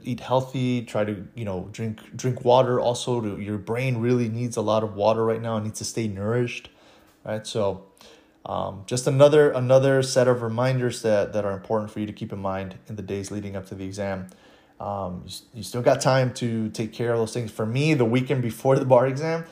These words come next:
the second time that I took it, I learned mortgages, and I've shared this story before, and it was just, uh, amazing that I was able to stay centered all the way up until, like, the very close to the days of the bar exam,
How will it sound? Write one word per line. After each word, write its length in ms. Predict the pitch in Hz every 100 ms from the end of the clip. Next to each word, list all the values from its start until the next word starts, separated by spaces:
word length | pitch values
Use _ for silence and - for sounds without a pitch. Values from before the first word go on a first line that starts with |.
| - _ -
the 100 | 117
second 320 | - 131 135
time 220 | 135 135
that 80 | 131
I 80 | 113
took 260 | - 135
it, 300 | 175 185 - -
I 200 | 110 113
learned 560 | 120 120 127 135 110 -
mortgages, 840 | 113 120 117 98 87 73 - - -
and 340 | 107 107 101
I've 140 | 98 -
shared 220 | 113 117
this 120 | 117
story 240 | - 117
before, 380 | 107 95 98 95
and 140 | 92 95
it 60 |
was 200 | 98 95
just, 300 | 101 - - - - - - _
uh, 560 | - 104 104 101 101 90 - _ _ _ _ _
amazing 600 | 139 127 127 143 135 143 127
that 120 | 117
I 340 | 107 104 - -
was 220 | 107 -
able 220 | 120 123 123
to 140 | 107
stay 260 | - 120 107
centered 640 | - - 123 139 147 -
all 220 | - 117 147
the 80 |
way 420 | 139 127 127 131 -
up 200 | - -
until, 440 | 120 - 127 127
like, 240 | 120 98 -
the 80 |
very 360 | 107 120 156 180
close 480 | 175 175 170 165 -
to 80 | 160
the 280 | 127 123 127
days 280 | 135 139
of 80 | 139
the 80 | 123
bar 220 | 120 131
exam, 360 | 120 107 104 98